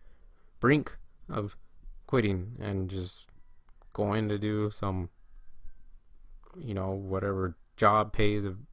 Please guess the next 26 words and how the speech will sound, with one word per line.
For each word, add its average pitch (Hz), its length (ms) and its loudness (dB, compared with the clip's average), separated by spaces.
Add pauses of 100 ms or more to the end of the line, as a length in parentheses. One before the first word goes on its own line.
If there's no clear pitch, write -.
(920)
a 101 140 -6 (240)
gang 113 280 4
of 98 80 0
money. 110 400 2 (1800)
But - 160 -4
this 123 180 2
is 135 140 0
a 117 80 2
dream. 113 460 2 (520)
We're 107 180 2
all 113 200 8
here 113 300 4
to 104 120 0
do 110 240 4
this 104 360 2 (140)
dream 113 480 2
and 123 200 -2 (320)
believe 113 340 6
in 107 100 4
ourselves. 98 600 -2 (2250)
Yeah, 101 140 0
we 113 220 4
can 107 160 0
do 104 140 2
something 95 360 0
great, 104 340 4